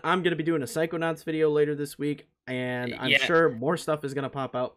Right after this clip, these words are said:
Speaker 1: that I'm gonna be
Speaker 2: Y-,
Speaker 1: doing videos on.
Speaker 2: Yeah, like, I gotta redo the Ratchet and Clank review now, one that's actually gonna, you know, have some semblance of good content. <laughs>
Speaker 1: <laughs> So, a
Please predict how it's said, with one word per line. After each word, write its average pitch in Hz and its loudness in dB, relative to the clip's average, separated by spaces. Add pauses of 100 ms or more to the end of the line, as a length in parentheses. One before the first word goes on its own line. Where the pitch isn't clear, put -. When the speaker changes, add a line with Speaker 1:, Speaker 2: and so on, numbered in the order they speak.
Speaker 1:
that 123 -8
I'm 117 -8
gonna 117 -8
be 117 -10
Speaker 2:
Y-, 127 -6
Speaker 1:
doing 117 -6
videos 113 -6
on. - -20 (680)
Speaker 2:
Yeah, 135 6
like, 131 6
I 139 6 (100)
gotta 131 6
redo 131 2
the 120 -2
Ratchet 123 -2
and 117 -12
Clank 165 -2
review 160 -2
now, 160 4
one 127 0
that's 123 2
actually 127 0
gonna, 120 -2 (300)
you 131 -2
know, 123 4
have 131 0
some 147 0
semblance 143 -2
of 127 -6
good 147 0
content. 302 6
<laughs> 233 0 (220)
Speaker 1:
<laughs> 196 -4
So, 190 -2
a 180 -2